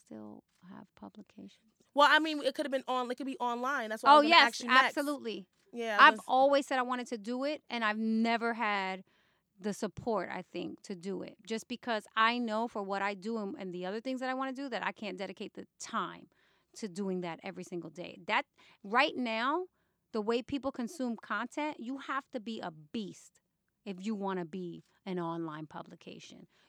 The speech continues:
Speaker 1: You have to want to, you know, eat, sleep, and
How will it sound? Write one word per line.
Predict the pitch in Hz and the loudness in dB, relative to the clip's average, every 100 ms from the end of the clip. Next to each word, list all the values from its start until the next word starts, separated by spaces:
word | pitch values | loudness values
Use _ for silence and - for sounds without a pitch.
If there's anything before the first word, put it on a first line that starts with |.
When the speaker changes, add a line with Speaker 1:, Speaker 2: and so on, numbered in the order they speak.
| - | -8
Speaker 1:
You | 240 | -6
have | 240 226 214 - | -4 -6 -6 -8
to | 208 226 _ _ _ _ | -10 -10 _ _ _ _
want | 196 208 208 - - | -6 -6 -6 -16 -10
to, | 208 196 180 170 _ _ _ _ | -8 -6 -8 -12 _ _ _ _
you | 208 | -4
know, | 196 175 160 160 _ _ _ | -2 -4 -6 -12 _ _ _
eat, | 277 277 269 _ _ - - | -2 -2 -4 _ _ -20 -20
sleep, | - 247 254 254 _ _ _ _ _ _ _ | -10 -4 -4 -4 _ _ _ _ _ _ _
and | 214 202 | -8 -8